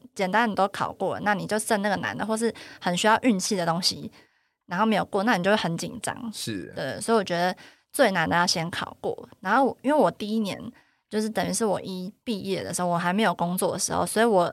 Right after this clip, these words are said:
Speaker 1: 算是比较有时间，所以我就是先配置两个，就是大小设计是我觉得最需要先过的东西，然后剩下是我觉得，我觉得我还算擅长的，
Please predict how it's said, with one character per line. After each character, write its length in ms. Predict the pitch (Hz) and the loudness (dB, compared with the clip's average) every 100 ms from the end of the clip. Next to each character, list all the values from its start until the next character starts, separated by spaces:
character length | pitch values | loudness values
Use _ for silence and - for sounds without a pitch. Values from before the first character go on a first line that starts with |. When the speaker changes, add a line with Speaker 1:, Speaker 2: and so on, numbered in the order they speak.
| - | -2
Speaker 1:
算 180 | 214 220 | 0 0
是 80 | |
比 60 | 151 | 2
较 280 | 165 170 - _ - | 2 2 0 _ -8
有 200 | 185 180 | -4 0
时 260 | - 170 | 0 -2
间， 260 | - 175 131 - - _ _ _ | -8 -8 -8 -10 -14 _ _ _
所 140 | - | 2
以 40 | 262 | 4
我 80 | 208 | 6
就 100 | 220 | 4
是 80 | |
先 220 | 247 226 226 | 4 4 2
配 200 | 240 208 | 0 0
置 200 | - 196 | 2 2
两 200 | 160 - | 0 -4
个， 280 | - - - - | -10 -10 -12 -8
就 100 | 202 | -4
是 40 | |
大 200 | 190 220 | 2 2
小 220 | 175 - - | 2 -2 -2
设 240 | - 165 | -2 -2
计 260 | - 180 - | -6 -8 -6
是 180 | - 202 | 0 2
我 100 | 170 | 2
觉 160 | 160 | -2
得 400 | 147 139 104 - - - | -2 -4 -6 -10 -16 -4
最 140 | 208 | -2
需 100 | 196 | 2
要 100 | 190 | 2
先 240 | 190 175 165 | 2 -2 -2
过 200 | 190 104 | -2 -4
的 60 | |
东 160 | - - | -6 -8
西， 280 | - - 226 _ _ _ _ | -8 -8 -12 _ _ _ _
然 160 | 175 180 | 0 2
后 80 | 214 | 2
剩 180 | 262 220 | 2 2
下 200 | 233 196 | 2 2
是 160 | 233 | 2
我 160 | 185 170 | 2 2
觉 180 | 170 160 | 0 0
得， 400 | 165 165 175 - - _ _ _ | 2 2 0 -6 -18 _ _ _
我 100 | 202 | 0
觉 100 | 233 | 4
得 60 | 294 | 6
我 60 | |
还 180 | 196 180 | 6 4
算 180 | 180 208 | 4 2
擅 240 | - 208 | 2 0
长 160 | 185 185 180 | 0 -6 -10
的， 140 | - | -12